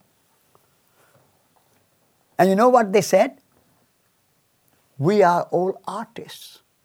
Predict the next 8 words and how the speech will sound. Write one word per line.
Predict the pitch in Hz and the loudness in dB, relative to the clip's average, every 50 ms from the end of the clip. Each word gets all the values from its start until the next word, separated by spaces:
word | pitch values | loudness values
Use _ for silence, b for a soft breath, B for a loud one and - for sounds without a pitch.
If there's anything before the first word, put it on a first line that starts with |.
| _ _ _ _ _ _ _ _ _ _ _ _ _ _ _ _ _ _ _ _ _ _ _ _ _ _ _ _ _ _ _ _ _ _ _ _ _ _ _ _ _ _ _ _ _ _ _ | _ _ _ _ _ _ _ _ _ _ _ _ _ _ _ _ _ _ _ _ _ _ _ _ _ _ _ _ _ _ _ _ _ _ _ _ _ _ _ _ _ _ _ _ _ _ _
Can | - - 214 240 240 | -2 0 2 2 4
you | 262 269 311 302 - | 2 2 2 2 0
find | - - - 226 254 277 269 247 240 247 | -2 -6 -4 -2 0 0 0 0 0 2
me | 254 247 | 2 2
one | 226 185 175 214 226 254 277 294 311 311 311 285 196 | 0 2 4 4 6 6 8 6 6 4 4 2 2
village | 160 254 269 277 277 277 277 208 - | 2 4 4 6 6 4 4 2 -2
in | 247 220 208 | -4 -2 2
Britain | 175 233 240 240 262 294 339 381 381 | 2 2 2 4 4 2 2 2 -4